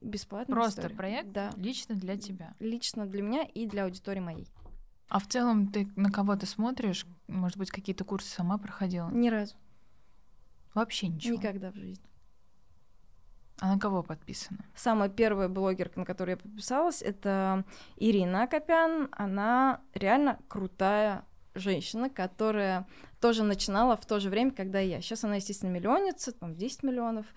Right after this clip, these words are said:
Speaker 1: и она вот мощь. Я всегда смотрела, как она, м, как она структурирует блог. То есть вот на это я смотрела. Но не про курсы это, а просто
Speaker 2: Мгм.
Speaker 1: как человек для тебя пример.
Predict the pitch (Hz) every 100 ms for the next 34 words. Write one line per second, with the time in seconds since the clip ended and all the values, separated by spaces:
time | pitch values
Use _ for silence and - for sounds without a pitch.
0 | - - - 208 202 220 240 220 202 -
1 | - - 202 190 190 185 - - 208 220
2 | 214 208 220 208 208 196 180 214 226 226
3 | 214 214 220 - - - - 196 190 185
4 | 185 180 196 - - - - - - 254
5 | 247 220 214 220 208 - 220 220 214 208
6 | 180 170 175 170 - - - 202 202 214
7 | 349 185 208 208 196 165 180 196 196 214
8 | 392 494 - 202 - - 214 208 208 220
9 | 214 233 403 254 185 202 302 - - 214
10 | 165 143